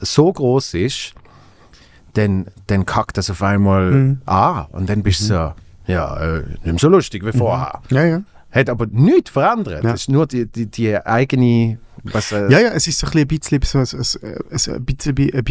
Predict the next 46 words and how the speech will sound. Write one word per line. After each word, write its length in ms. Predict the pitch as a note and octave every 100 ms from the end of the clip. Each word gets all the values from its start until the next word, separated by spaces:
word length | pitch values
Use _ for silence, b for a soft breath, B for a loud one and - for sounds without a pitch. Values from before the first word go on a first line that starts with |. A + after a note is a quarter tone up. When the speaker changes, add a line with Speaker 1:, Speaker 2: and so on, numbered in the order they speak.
| C3+
Speaker 2:
bisschen 240 | C3+ - C3
verletzt 420 | B2 B2+ - -
sein 200 | C#3 A2+
oder 140 | A2 A2+
beleidigt 340 | A2 G#2+ -
Speaker 1:
Genau. 100 | - -
Speaker 2:
sein, 200 | C3+ A2+
dass 160 | A2
man 140 | A#2+ A2+
nicht 100 | A#2+
mehr, 200 | A#2 A2
dass 140 | A2
man 100 | A2+
nicht 220 | A#2 -
auf 140 | A#2 -
Mikro 500 | C3 - C#3+ A#2 G2+
auf 120 | A#2
dem 140 | B2+ A2+
Speaker 1:
Genau. 180 | D#3 B2
Speaker 2:
Ding. 180 | G2+ F#2 B B -
Es 80 |
ist 120 | G#2+ G#2+
wie 60 |
einfach 160 | D3 C3+
so 220 | D3+ B2+ - B B -
Eltern, 440 | B2 D#3 D3 D3
die 40 | B2 B2
irgendwie, 240 | A#2+ A2
also 180 | G2 G2
ich 80 | G2+
will 80 | G2+
jetzt 200 | G#2+ -
nicht 180 | G#2 - -
sagen, 240 | - A2+ G2
dass, 240 | G2 -
dass 240 | - G2+ - - -
die 40 |
Schweiz, 420 | - G#2 - - - -
äh, 180 | - G#2 - B G2+ -
Mutter 300 | A#2 A#2 A#2+
und 100 | G2
Vater 280 | A2+ - -
von 120 | B2+
der 100 | G#2+
Hazel 320 | A#2 C#3 A3
ist 180 | C3 -